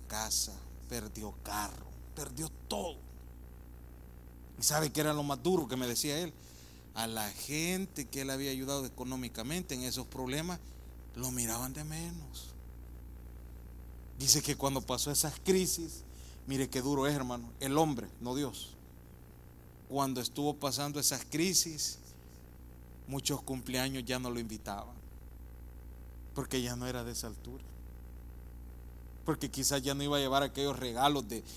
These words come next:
de, de, de, de valor que llevaba en aquel tiempo. Así es el hombre.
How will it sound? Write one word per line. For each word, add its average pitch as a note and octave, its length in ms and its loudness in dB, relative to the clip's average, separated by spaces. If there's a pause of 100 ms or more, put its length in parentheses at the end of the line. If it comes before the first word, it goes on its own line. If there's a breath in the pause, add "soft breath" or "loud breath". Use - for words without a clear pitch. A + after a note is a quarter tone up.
(280 loud breath)
de, A2+ 160 -2
de, G#2+ 180 -4
de, G2+ 220 -8
de G#2+ 140 -4
valor A2+ 460 2
que A#2 120 -4
llevaba A#2+ 260 -2
en A#2+ 100 -4
aquel A2+ 260 -6
tiempo. C#3+ 280 -10 (2000)
Así - 180 8
es B2 120 2
el G3 100 4
hombre. A#3 260 2